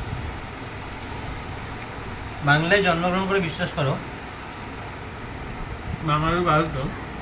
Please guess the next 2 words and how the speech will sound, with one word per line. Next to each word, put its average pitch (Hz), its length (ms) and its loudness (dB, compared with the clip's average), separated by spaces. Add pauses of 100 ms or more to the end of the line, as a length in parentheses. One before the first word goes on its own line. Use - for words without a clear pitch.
(3250)
আবার 175 400 10 (840)
এবং 160 220 4